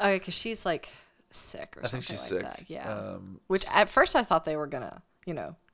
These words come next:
Speaker 1: turn her into a zombie, which would have been
Speaker 2: The
Speaker 1: super
Speaker 2: infected
Speaker 1: fun.
Speaker 2: baby thing?
Speaker 1: Yeah.
Speaker 2: Like aliens? That's, I thought that was gonna happen too. Does not. Um, but I'm like, "We're gonna go back."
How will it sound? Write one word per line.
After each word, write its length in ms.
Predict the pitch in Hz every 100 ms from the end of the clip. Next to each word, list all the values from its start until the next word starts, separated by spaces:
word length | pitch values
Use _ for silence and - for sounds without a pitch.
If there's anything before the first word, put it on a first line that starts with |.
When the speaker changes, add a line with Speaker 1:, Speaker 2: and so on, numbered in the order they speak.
| -
Speaker 1:
turn 200 | - 156
her 140 | 139
into 180 | 139 143
a 80 | -
zombie, 360 | 110 123 104 -
which 140 | -
would 100 | 69
have 20 |
been 80 | 113
Speaker 2:
The 80 | 117
Speaker 1:
super 40 | 107 110
Speaker 2:
infected 200 | 101 101
Speaker 1:
fun. 40 |
Speaker 2:
baby 300 | 101 98 101 107
thing? 200 | 113 147
Speaker 1:
Yeah. 300 | 147 143 156
Speaker 2:
Like 180 | 143 107
aliens? 420 | 101 107 107 107
That's, 180 | 113 -
I 80 |
thought 160 | 107 101
that 60 | 82
was 100 | 98
gonna 160 | 98
happen 220 | 95 95
too. 240 | - 92 92 - - - _ _ _ _
Does 160 | 107 98
not. 240 | 92 - _ _ 127
Um, 840 | 131 123 120 113 110 101 95 90 _ _ _ _ _ _ _ _ _ _ _ _
but 100 | 120
I'm 100 | 139
like, 180 | 156 120
"We're 80 | 127
gonna 140 | 151
go 100 | 127
back." 480 | 113 147 123 104